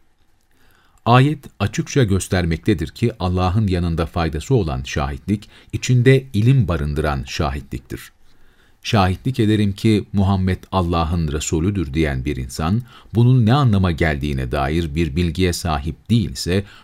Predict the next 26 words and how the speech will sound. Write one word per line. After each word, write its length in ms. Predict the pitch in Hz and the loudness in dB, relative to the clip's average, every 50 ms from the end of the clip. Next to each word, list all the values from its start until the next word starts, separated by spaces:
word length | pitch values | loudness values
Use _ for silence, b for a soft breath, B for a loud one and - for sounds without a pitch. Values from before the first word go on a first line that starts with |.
| B 95 | B 2
bilmediğine 580 | 107 147 139 127 120 101 98 101 95 82 76 | 2 2 4 2 2 2 4 2 2 2 0
şahitlik 580 | 73 - - 78 76 73 71 - - 73 - - | -4 -4 -4 -4 -4 -4 -8 -8 -8 -8 -6 -6
etmiş 320 | 69 67 - 71 - - | -6 -6 -6 -8 -6 -6
olur. 280 | 71 67 64 65 - - - b b b b b b b b b b b b - - | -6 -6 -6 -10 -14 -16 -20 b b b b b b b b b b b b -6 -4
Bu 100 | 101 92 | -2 0
da 180 | 104 92 87 76 | 2 0 0 -2
mutlak 560 | 67 78 85 85 - - 127 131 131 - - | -2 -6 -8 -6 -2 0 0 0 0 -2 -2
bilgi 280 | 95 90 85 95 123 | -2 0 0 0 -2
kaynağı 440 | 123 - 117 104 95 92 92 90 87 | 0 2 2 2 2 2 2 2 0
olarak 380 | 80 80 85 82 85 82 - - | 0 0 -2 0 -2 -2 -4 -4
kabul 300 | - 87 76 - 95 98 | -4 -4 0 0 0 0
ettiğimiz 540 | 90 82 - - 92 87 85 87 82 - - | 0 -2 -2 -2 0 0 0 0 -2 -4 -6
kitap 440 | - - - - 110 104 - _ | -6 -8 -2 -2 -2 -2 0 _
ve 80 | 95 92 | -2 -2
sünnete 460 | - - - 92 87 87 85 - 98 | 0 -2 -4 -2 -2 -2 -2 0 0
yönelmenin 800 | 92 85 73 71 85 87 87 85 85 82 82 85 82 87 90 92 85 - _ | 0 0 0 0 0 0 0 0 0 0 0 0 0 0 0 -2 -4 -4 _
önemini 460 | 98 98 92 87 82 85 85 95 85 | 0 2 2 2 0 2 0 0 -2
bizlere 340 | 71 71 65 69 71 69 71 | -2 -6 -6 -6 -4 -4 -4
gösterir. 560 | 67 73 71 - - - 71 65 64 64 - _ _ _ _ _ _ _ _ _ _ _ _ _ _ _ b b b b b b b b b b b b b b b b b b b b | -4 -4 -6 -6 -6 -6 -6 -6 -8 -12 -16 _ _ _ _ _ _ _ _ _ _ _ _ _ _ _ b b b b b b b b b b b b b b b b b b b b
Allah 300 | - 110 120 139 143 139 | 2 4 4 6 4 4
Resulüne 560 | 135 131 131 - 139 135 127 127 127 123 120 110 | 2 2 2 2 2 4 6 6 6 6 4 2
sallallahu 720 | - - - 101 98 92 87 87 85 85 85 85 82 87 | 0 -4 -4 -2 -2 0 0 0 0 0 0 0 0 0
aleyhi 320 | 80 78 82 80 76 90 82 | 0 0 -2 -2 -2 -2 -2
ve 100 | 82 78 | -2 -4
sellem 480 | - - 85 80 80 82 80 73 69 | -2 -2 -2 0 0 0 0 -2 -4
karşı 540 | 67 - - 82 76 71 - - 98 117 123 | -6 -4 -2 -2 -2 -4 -2 0 0 0 0